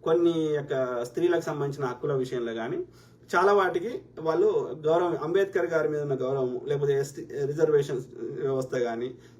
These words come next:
చాలా వాటికి అంబేద్కర్ గారు ఇచ్చిన, ఇచ్చిన ఆలోచనలను వాళ్ళకు కూడా కరెక్ట్ అనిపించి వాళ్ళు కూడా అం-, అంగీకరించారు. So, ఆ పర్టిక్యులర్, ఆ, స్పెషల్ ఏవైతే ఈ థాట్స్, ఆ, అంబేద్కర్ గారిని, అవి మాత్రం అంబేద్కర్ గారికి క్రెడిట్ పోతుంది.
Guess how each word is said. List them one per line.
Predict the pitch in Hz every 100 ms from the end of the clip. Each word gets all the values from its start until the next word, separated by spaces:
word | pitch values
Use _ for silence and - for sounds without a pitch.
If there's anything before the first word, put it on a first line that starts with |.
| -
చాలా | 196 208
వాటికి | 196 180 170 247 - -
అంబేద్కర్ | 156 185 180 180 165
గారు | 160 151
ఇచ్చిన, | 147 - 139
ఇచ్చిన | - 151 165 147
ఆలోచనలను | 135 151 151 151 147 143 185 - - -
వాళ్ళకు | 139 165 190
కూడా | 190
కరెక్ట్ | 180 156 151
అనిపించి | 147 143 147 143 220 403 - - -
వాళ్ళు | 156 151 156
కూడా | 160 - - 156
అం-, | 165
అంగీకరించారు. | 156 190 180 151 127 - - - - -
So, | -
ఆ | 160 190 220
పర్టిక్యులర్, | 214 196 233 240 233 220 220 - - 165
ఆ, | 175
స్పెషల్ | 170 196 196 226 214 196
ఏవైతే | 175 180 196 190 190 185 -
ఈ | 170
థాట్స్, | 165 151 170 165 -
ఆ, | 165 151 147
అంబేద్కర్ | 156 170 170 165
గారిని, | 156 147 185
అవి | 226 226
మాత్రం | 269 247 254 294
అంబేద్కర్ | 233 226 220 196
గారికి | 170 156
క్రెడిట్ | 139 131 120
పోతుంది. | 117 -